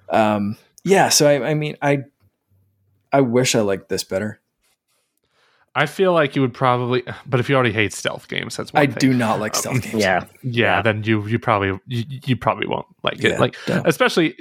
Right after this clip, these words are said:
Speaker 2: how m-, how many hours have you played of it?
Speaker 1: Yeah,
Speaker 2: Also,
Speaker 1: probably, like, three.
Speaker 2: Yeah, the game doesn't even get, like, really good until, like, five hours in.
Speaker 1: Great.
Speaker 2: So, like I said, you,
Speaker 1: Only
Speaker 2: like you said,
Speaker 1: <laughs> two
Speaker 2: there's this
Speaker 1: hours
Speaker 2: game.
Speaker 1: to go before I
Speaker 3: Mark,
Speaker 1: even start
Speaker 3: Mark, just keep
Speaker 1: maybe
Speaker 3: trying.
Speaker 1: enjoying this.
Speaker 3: Yeah,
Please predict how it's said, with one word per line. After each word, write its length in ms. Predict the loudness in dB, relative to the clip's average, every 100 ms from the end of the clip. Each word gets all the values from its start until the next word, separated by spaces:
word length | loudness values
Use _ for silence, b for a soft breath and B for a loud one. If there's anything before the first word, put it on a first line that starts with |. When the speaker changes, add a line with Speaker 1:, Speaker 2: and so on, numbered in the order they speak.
| -2
Speaker 2:
how 100 | 0
m-, 100 | 0
how 160 | 0 2
many 180 | 2 4
hours 220 | 4 4
have 100 | 2
you 60 | 2
played 220 | 2 4
of 60 | 2
it? 100 | -2 _ _ _
Speaker 1:
Yeah, 60 | 2
Speaker 2:
Also, 260 | 4 2 2
Speaker 1:
probably, 240 | 0 0
like, 160 | -4 -4
three. 340 | -4 -4 -4 -10 _ _ _ _ b b
Speaker 2:
Yeah, 240 | -2 0 2
the 80 | 0
game 140 | 0
doesn't 180 | 2 2
even 140 | 2
get, 200 | 2 0 0
like, 160 | 0
really 460 | 0 -4 0 2 2
good 160 | 2 -2
until, 180 | 0 -2
like, 140 | 0
five 200 | 0 2
hours 280 | 2 0 -2
in. 200 | -6 -6 -2
Speaker 1:
Great. 160 | 0
Speaker 2:
So, 160 | 0 0
like 180 | 0 0
I 60 |
said, 220 | 0 -2 0
you, 80 | 0
Speaker 1:
Only 140 | 0 2
Speaker 2:
like 200 | 2 2
you 80 |
said, 240 | 0 0 0 -2
Speaker 1:
<laughs> 80 | -2
two 140 | 0
Speaker 2:
there's 100 | 2
this 80 | 2
Speaker 1:
hours 360 | 2 0 0 2
Speaker 2:
game. 220 | 0 2
Speaker 1:
to 60 | 0
go 240 | 2 0
before 400 | -2 -2 -2 0
I 40 | 0
Speaker 3:
Mark, 260 | 2 0
Speaker 1:
even 100 | -2
start 260 | -2 0 0
Speaker 3:
Mark, 120 | 0
just 180 | 0 0
keep 180 | 0 0
Speaker 1:
maybe 40 |
Speaker 3:
trying. 280 | 0 0 2
Speaker 1:
enjoying 220 | 0 -2
this. 300 | -4 -6 -2
Speaker 3:
Yeah, 200 | 2 2